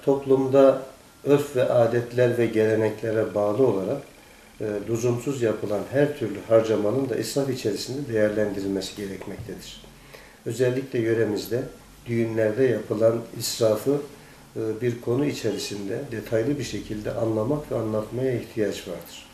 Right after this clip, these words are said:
E, nişanlık döneminden itibaren başlayan yöremizde hamam sandığı dediği, hamam takımı dediğimiz takımın içerisinde hiç ömür boyu, hayat boyu kullanmadığımız malzemelerin alınması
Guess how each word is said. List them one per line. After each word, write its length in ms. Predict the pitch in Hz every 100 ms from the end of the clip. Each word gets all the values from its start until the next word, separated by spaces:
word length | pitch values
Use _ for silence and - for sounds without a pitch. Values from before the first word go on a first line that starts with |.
| - - - - -
E, 160 | 135 110
nişanlık 560 | 117 139 131 135 139 127
döneminden 480 | 127 123 127 127
itibaren 640 | 123 120 127 117 113 110 107
başlayan 440 | 113 - 101 92 104
yöremizde 600 | 110 110 104 98 95 110 123 - - - - -
hamam 320 | 117 120 117
sandığı 560 | - 113 104 95 104 98 - -
dediği, 260 | 107 98 95
hamam 300 | 117 113 113
takımı 440 | 107 - 113 110
dediğimiz 480 | 107 95 101 104 -
takımın 400 | 104 - 110 104
içerisinde 640 | 98 107 98 - 92 85 - - - - -
hiç 240 | 120 117 -
ömür 340 | 117 131 131
boyu, 280 | 107 107 107
hayat 320 | 113 123 -
boyu 200 | 104 98
kullanmadığımız 840 | - 104 123 120 104 101 98 92 104
malzemelerin 680 | 104 98 104 104 101 104 101
alınması 600 | 107 107 98 92 -